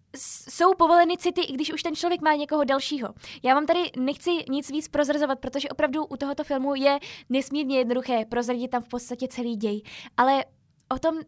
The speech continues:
ten film vlastně není. Je to opravdu o těch citech, je to opravdu o těch emocích,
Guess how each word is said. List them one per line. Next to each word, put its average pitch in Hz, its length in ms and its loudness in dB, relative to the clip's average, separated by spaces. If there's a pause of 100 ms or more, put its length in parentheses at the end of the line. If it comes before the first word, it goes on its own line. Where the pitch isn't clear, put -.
(180)
ten 269 180 -2
film 320 180 -2
vlastně 285 260 -4
není. 240 400 0
Je 240 100 -6
to 254 80 -8
opravdu 277 320 -4
o 277 80 -8
těch 262 180 -14
citech, 240 340 -10
je 214 60 -12
to 233 100 -6
opravdu 254 260 -6
o - 60 -8
těch 294 240 -10
emocích, 262 440 -4